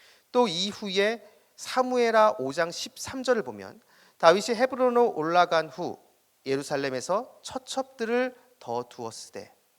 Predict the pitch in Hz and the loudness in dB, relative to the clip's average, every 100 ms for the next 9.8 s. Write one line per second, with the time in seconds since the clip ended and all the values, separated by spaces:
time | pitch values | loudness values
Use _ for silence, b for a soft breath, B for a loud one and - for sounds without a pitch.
0 | - 120 135 127 120 104 - - 131 123 | -4 -4 -4 -6 -4 -4 -6 -8 -8 -8
1 | 135 233 b b b _ 160 156 151 b | -12 -12 b b b _ -6 -6 -6 b
2 | _ - 107 104 120 113 107 101 - 104 | _ -16 -12 -12 -12 -14 -16 -16 -12 -10
3 | 104 - 98 98 87 - _ _ _ _ | -10 -14 -20 -20 -20 -20 _ _ _ _
4 | _ _ _ _ _ _ - b b b | _ _ _ _ _ _ -20 b b b
5 | b b 143 143 175 220 233 226 233 226 | b b 2 2 4 2 0 -2 -2 2
6 | 208 196 190 131 143 117 - 117 120 139 | 2 2 2 0 0 -6 -12 -12 -12 -12
7 | 95 - 127 180 - 208 156 - 202 202 | -16 -8 -6 -6 -4 -4 -4 -4 -6 -6
8 | 160 170 175 180 180 - 139 139 113 143 | -2 0 0 -2 -4 -10 -12 -4 -2 -2
9 | 196 147 123 151 147 127 113 | -2 -4 -4 -8 -14 -16 -18